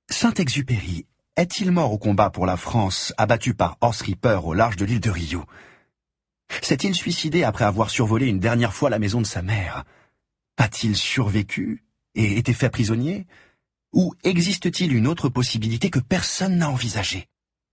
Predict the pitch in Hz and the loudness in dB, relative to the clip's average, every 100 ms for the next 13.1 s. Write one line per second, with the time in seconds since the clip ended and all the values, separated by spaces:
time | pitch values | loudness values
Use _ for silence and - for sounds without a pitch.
0 | _ _ _ _ _ 190 95 - _ _ | _ _ _ _ _ 2 2 -4 _ _
1 | _ _ _ 143 143 117 95 90 - 92 | _ _ _ 2 4 0 0 -2 -2 -4
2 | - 80 - - - _ - 90 87 - | -2 -6 -6 -8 -12 _ -10 -2 0 4
3 | 139 110 104 117 - 95 110 113 104 92 | 2 4 2 2 2 2 2 2 2 0
4 | - - - - - - - - 170 165 | -2 -4 -6 -10 -20 -20 -14 -2 0 2
5 | 190 - 120 123 139 - 147 131 - 85 | 0 2 2 2 -2 0 0 0 0 -2
6 | 85 92 98 101 - 185 160 - 160 147 | 0 0 0 0 -2 -2 -2 -2 0 0
7 | 135 147 127 120 113 120 104 90 104 92 | 0 2 2 2 2 0 -2 -2 -2 0
8 | 98 101 90 - - - 101 - 87 98 | 0 0 -2 -10 -14 -2 -2 -2 -2 -2
9 | 95 104 165 - 190 - - - _ - | 0 2 0 -2 -12 -12 -20 -20 _ 0
10 | 190 175 170 - 156 135 107 87 - - | 0 2 0 0 0 2 0 -2 -8 -16
11 | _ _ _ _ _ _ _ _ _ - | _ _ _ _ _ _ _ _ _ -2
12 | 170 175 170 147 120 107 90 76 - - | 2 2 2 2 2 2 0 -4 -8 -10
13 | - | -14